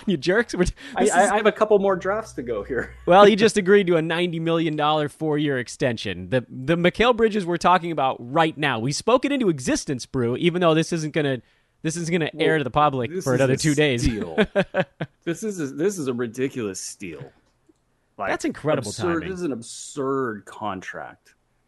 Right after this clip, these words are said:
Speaker 2: Like, he should fire his agent. Like, maybe the money doesn't matter. Maybe playing in Phoenix is, you know,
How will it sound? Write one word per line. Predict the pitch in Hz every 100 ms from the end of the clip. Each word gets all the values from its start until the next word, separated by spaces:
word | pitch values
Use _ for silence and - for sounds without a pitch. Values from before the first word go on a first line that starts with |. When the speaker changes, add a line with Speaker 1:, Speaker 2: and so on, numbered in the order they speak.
| _ -
Speaker 2:
Like, | 98 98 _ _ -
he | 139 180
should | 165 110
fire | - 110 107 104
his | 107 85
agent. | 80 78 73 - _ _ _ _ _ _ _ _ _ _ _ _ -
Like, | 117 95 - _ _ _ _
maybe | 170 175
the | 156
money | 139 127 113
doesn't | 107 104
matter. | 92 90 90
Maybe | 98 95
playing | 90 104 87
in | 82
Phoenix | - 87 82 -
is, | 85 78 _
you | 107
know, | 65